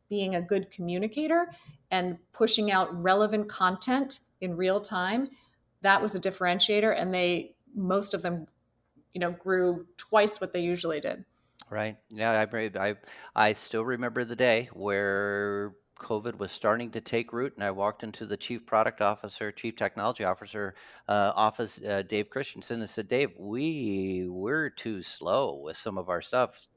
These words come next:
Speaker 2: Things are happening really fast." And that day, we kind of, uh, spitballed the whole idea of timely content, and now it is a main driver of F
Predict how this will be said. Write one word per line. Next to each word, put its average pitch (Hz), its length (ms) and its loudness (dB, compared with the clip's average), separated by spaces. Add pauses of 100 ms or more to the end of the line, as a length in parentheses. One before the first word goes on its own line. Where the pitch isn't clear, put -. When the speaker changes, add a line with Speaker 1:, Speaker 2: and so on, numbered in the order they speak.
Speaker 2:
Things 135 260 -6
are 82 100 -8
happening 104 540 0
really 98 240 -4
fast." 104 500 0 (560)
And 101 380 -2 (500)
that 101 280 2
day, 143 220 6
we 110 440 0
kind 107 280 0
of, - 280 -10
uh, 104 220 0
spitballed 120 580 -2
the 104 80 -4
whole 113 260 0
idea 107 320 0
of 127 100 -6
timely 117 360 -2
content, 117 580 -2
and 101 220 -4
now 117 280 -2
it 110 220 -4
is 104 220 -8
a 101 120 2
main 107 280 -6
driver 110 460 0
of 92 120 -6
F 104 120 -6